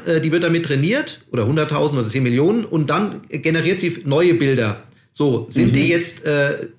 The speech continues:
Speaker 1: verletzen die diese Urheberrechte von den ursprünglichen, äh, Bildautoren oder nicht? Ja,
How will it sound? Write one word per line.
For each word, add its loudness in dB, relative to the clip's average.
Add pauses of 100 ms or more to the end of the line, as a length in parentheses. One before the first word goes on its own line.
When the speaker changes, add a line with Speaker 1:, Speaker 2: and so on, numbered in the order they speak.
(140)
Speaker 1:
verletzen -2
die -2
diese -2
Urheberrechte 0
von -2
den 0
ursprünglichen, -2 (160)
äh, 0 (120)
Bildautoren 0
oder 2
nicht? -2 (160)
Ja, -2